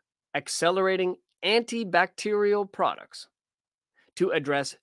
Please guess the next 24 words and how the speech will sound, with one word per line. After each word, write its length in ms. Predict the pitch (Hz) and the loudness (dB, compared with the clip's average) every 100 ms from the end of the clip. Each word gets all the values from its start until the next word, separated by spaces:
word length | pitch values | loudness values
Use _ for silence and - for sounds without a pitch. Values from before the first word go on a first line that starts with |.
| 131 | -4
drug-resistant 920 | 135 175 208 202 180 165 156 160 143 | 2 4 4 0 -2 -2 -2 -4 -2
bacteria. 680 | 135 135 - 277 302 - - _ _ _ _ _ _ _ _ _ _ _ - _ - | -2 -4 -4 -2 -2 -4 -8 _ _ _ _ _ _ _ _ _ _ _ -20 _ -2
And 240 | 147 147 | 0 0
the 180 | 123 139 | -2 -4
grant 680 | 127 139 233 339 - - - _ _ _ _ | -2 2 4 2 -2 -10 -20 _ _ _ _
that 240 | 139 143 - | 0 0 2
it 140 | 160 165 | -2 0
awarded 600 | 190 170 120 107 104 104 - | 2 2 0 -2 -8 -12 -10
to 140 | - | -6
Litica, 640 | 220 226 247 233 82 190 220 | 4 8 8 6 -2 -6 -8
I'll 100 | 117 | -8
bring 160 | 131 147 | -2 -2
it 100 | 147 | 2
back 240 | 147 147 | 0 0
up 120 | 180 | -6
now, 360 | 160 104 107 208 _ _ _ _ - _ | -6 -6 -6 -10 _ _ _ _ -20 _
is 220 | 165 165 180 | 4 6 6
intended 600 | 180 143 180 220 220 175 | 2 0 -2 -2 -4 -4
to, 260 | - 101 - - | -6 -6 -6 -4
I 80 | 139 | -2
quote, 360 | - 104 - - _ _ 135 | 0 -2 -4 -20 _ _ -8
develop 540 | 139 131 156 196 247 - - | -4 2 4 6 2 -2 -4
antibacterial 1160 | 151 170 196 165 170 - - 151 156 151 143 139 | -2 -2 -2 2 2 0 -2 0 0 0 0 -2
peptides 800 | - - - 87 65 78 190 | -8 -8 -8 -10 -8 -14 -18